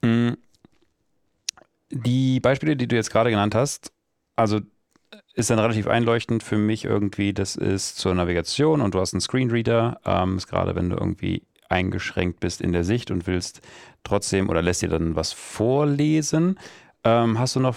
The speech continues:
weitere Beispiele, was Flutter irgendwie in einer Art wrapt,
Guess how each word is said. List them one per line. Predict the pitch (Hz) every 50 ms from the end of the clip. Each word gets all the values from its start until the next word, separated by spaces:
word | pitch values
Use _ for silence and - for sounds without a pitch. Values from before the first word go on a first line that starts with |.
| - -
weitere | - 104 101 101 107 110 123 - - 127 107 110 107 104 - _ _
Beispiele, | - 98 101 104 104 - - - - - _ _ - 104 104 107 107 104 104 104 104 107 107 113 117 120 110 101 92
was | 95 95 92 -
Flutter | - - - 104 98 - - 98 95 95 95 -
irgendwie | 95 92 92 90 85 - - 95 92 92
in | 90 90
einer | 90 92 92 90 98
Art | 85 90 87 87 -
wrapt, | 90 90 101 - - - -